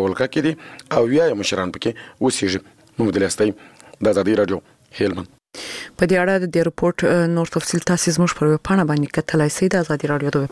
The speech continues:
Speaker 2: پاڼې ادرس دی ازادي راډیو ټکی کام. د افغانستان دفاع وزارت وایي چې دوی اوس پر دې څېړنه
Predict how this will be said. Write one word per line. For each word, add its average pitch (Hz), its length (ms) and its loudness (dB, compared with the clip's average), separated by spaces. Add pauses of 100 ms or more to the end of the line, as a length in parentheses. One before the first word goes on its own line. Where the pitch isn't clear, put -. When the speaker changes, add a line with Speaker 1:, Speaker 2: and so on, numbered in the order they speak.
Speaker 2:
پاڼې 139 220 2
ادرس 135 280 0
دی 165 200 2
ازادي 135 320 -6
راډیو 143 260 2 (140)
ټکی 156 240 0 (140)
کام. 135 160 2 (840)
د 196 100 6 (140)
افغانستان 226 520 0
دفاع 262 200 0
وزارت 240 340 2
وایي 240 160 4
چې 214 360 0
دوی 208 180 4
اوس 202 240 2
پر 170 100 2
دې 180 140 2
څېړنه 180 260 4